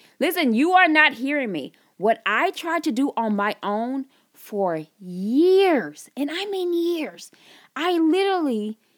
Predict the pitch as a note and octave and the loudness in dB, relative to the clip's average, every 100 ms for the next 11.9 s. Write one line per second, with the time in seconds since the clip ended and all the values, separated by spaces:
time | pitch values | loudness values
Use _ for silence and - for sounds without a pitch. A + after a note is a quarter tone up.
0 | _ - - D#4 C#4 - D4 D#4+ D#4+ D4 | _ -10 -2 0 0 -2 -2 -2 -2 -4
1 | C4 A#3+ C#4 D4+ - D#3 C#3+ F3 _ _ | -2 0 0 -2 -4 -6 -6 -10 _ _
2 | _ _ D4 D#4+ B3 F#3 B3+ D4+ F4+ A#3 | _ _ 2 2 2 2 0 0 -2 -2
3 | A3+ C4+ _ _ _ D#4 E4+ F#4 A3 G#3+ | -6 -10 _ _ _ -6 -2 -4 -2 -4
4 | A3 - G3+ A#3+ A#3+ C#4+ F4 G4+ - B3 | -4 -6 -4 -2 0 0 0 -2 -6 -4
5 | E3 - - _ _ _ - C4+ D4+ D#4 | -4 -6 -14 _ _ _ -6 -2 -2 -2
6 | A4+ - A4 F#3+ C#3+ D#3+ _ _ _ _ | -2 -4 -6 -4 -6 -10 _ _ _ _
7 | _ _ _ - G3 D#4 A#4 A#4 A4+ C#4 | _ _ _ -10 -4 -4 -4 -4 -2 -2
8 | A3 G3 F#3 D#3+ - G#3+ A3 G#3 E3 E3 | -2 -2 -4 -12 -8 -4 -2 -4 -4 -8
9 | D#3+ F3+ A3 C#4+ D4+ - - _ F#3+ A3+ | -8 -4 -4 -4 -8 -18 -20 _ -8 -6
10 | A#3 D4+ C#4 C#4 G3 G#3+ B3 C#4 A#3+ - | -2 0 0 -2 -2 -2 -2 -2 -4 -6
11 | C4+ C#4+ G3+ F3 G#3 C4 A#3 D#3+ | -4 -4 -4 -4 -2 -2 -4 -6